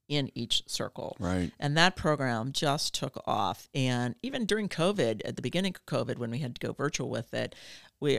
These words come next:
Speaker 1: that increased, I think we increased the number the following year in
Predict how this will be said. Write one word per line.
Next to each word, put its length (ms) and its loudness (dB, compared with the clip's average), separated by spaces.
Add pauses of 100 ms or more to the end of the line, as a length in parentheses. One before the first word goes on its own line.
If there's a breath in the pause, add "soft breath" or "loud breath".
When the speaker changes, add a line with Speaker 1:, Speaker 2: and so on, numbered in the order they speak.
Speaker 1:
that 280 2
increased, 560 -2
I 80 -2
think 240 -6
we 100 0
increased 580 -2
the 140 -4
number 480 -2
the 140 -6
following 320 -2
year 160 -2
in 160 -6